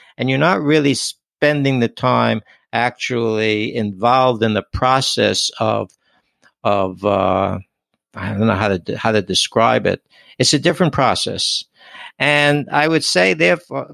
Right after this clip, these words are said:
for people who are interested in, you know, mostly for younger people with children, you have to, you have to give your children the chance and the opportunity to be with books, to enjoy books,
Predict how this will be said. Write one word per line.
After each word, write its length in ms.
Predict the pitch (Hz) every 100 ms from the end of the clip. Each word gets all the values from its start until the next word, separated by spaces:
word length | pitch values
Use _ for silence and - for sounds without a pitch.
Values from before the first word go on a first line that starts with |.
| -
for 100 | 139
people 540 | - 196 202 143 127
who 140 | 135 127
are 120 | 127
interested 680 | 139 147 180 143 - 120 113
in, 360 | 110 117 92
you 220 | 117 117
know, 300 | 107 101 98 - _
mostly 440 | 113 131 170 - 139
for 100 | 120
younger 360 | 110 117 151
people 380 | - 107 101 107
with 140 | 98
children, 440 | - 127 151 110 101 - - -
you 120 | 135
have 380 | 117 151 156 -
to, 280 | 156 151 135 -
you 120 | 135
have 360 | 123 139 143 143 _
to 320 | 139 135 127 -
give 200 | 131 117
your 140 | 120
children 640 | 113 - 117 117 113 117
the 120 | 107 101
chance 680 | - 120 110 107 117 - - - _ -
and 100 | 107
the 120 | 107
opportunity 960 | 113 - 117 - 104 101 95 95 95 - _ _ _ _ -
to 100 | 110
be 200 | 127 131
with 240 | 139 139
books, 640 | 120 117 - - - - -
to 240 | - 120 107
enjoy 500 | 104 92 120 123 131
books, 600 | 117 120 135 - -